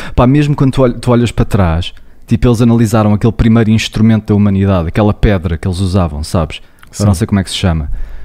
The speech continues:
Speaker 1: Tipo, e tentaram ver porquê que eles estão a fazê-la simétrica e bonita. Não,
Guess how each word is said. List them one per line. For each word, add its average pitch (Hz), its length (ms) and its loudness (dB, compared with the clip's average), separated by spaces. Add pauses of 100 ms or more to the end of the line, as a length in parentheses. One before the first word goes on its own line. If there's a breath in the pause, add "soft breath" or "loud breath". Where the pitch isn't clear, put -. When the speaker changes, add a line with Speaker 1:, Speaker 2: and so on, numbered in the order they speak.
(200 loud breath)
Speaker 1:
Tipo, - 260 -4
e 113 80 -2
tentaram 131 360 0
ver 120 160 0
porquê - 280 -6
que - 80 -2
eles 180 120 -2
estão 160 180 0
a - 40 2
fazê-la 131 400 -2
simétrica 113 760 -2
e 104 40 2
bonita. 101 380 0
Não, 117 200 2